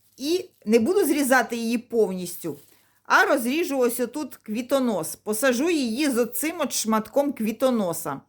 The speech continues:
В мене вже так росла моя найперша дітка, вирощена на квітоносі, яка вже зараз велика і квітне.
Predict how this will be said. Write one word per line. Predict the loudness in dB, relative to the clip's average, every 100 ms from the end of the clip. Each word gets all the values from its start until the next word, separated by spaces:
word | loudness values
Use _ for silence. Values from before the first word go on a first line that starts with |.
| _ _ _ -20 -6
В | 0
мене | 2 2 2
вже | 2
так | 2 2 2
росла | 0 0 0 0
моя | 2 0 2 2 0 -6
найперша | -2 0 0 0 2 2 2 -4 -6 -6 -10 _ _ _ _ -10
дітка, | -2 0 0 0
вирощена | 0 2 0 0 -4 -2
на | -2 -2
квітоносі, | -4 -4 -2 2 2 0 0 -4 -4 _ _ -4
яка | 2 2
вже | 4 2
зараз | 4 2 2
велика | 0 0 0 0 2
і | 0
квітне. | -2 -6 -6 -8 -10